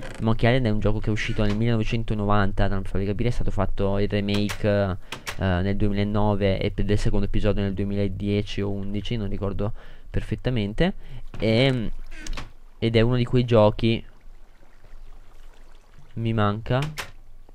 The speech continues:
mi manca, ah sì, l'ho messa lì se non sbaglio. Ed è uno di quei giochi che, eh, segnano, possiamo dire, la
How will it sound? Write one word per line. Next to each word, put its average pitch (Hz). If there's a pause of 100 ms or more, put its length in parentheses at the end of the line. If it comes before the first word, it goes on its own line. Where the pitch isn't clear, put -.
(1200)
mi 123
manca, 131 (580)
ah 117
sì, 123
l'ho 117
messa 117
lì 104
se -
non 101
sbaglio. 90 (1600)
Ed 131
è 139
uno 156
di 139
quei 160
giochi 139
che, 127
eh, 101
segnano, 135
possiamo 117
dire, 107 (640)
la 104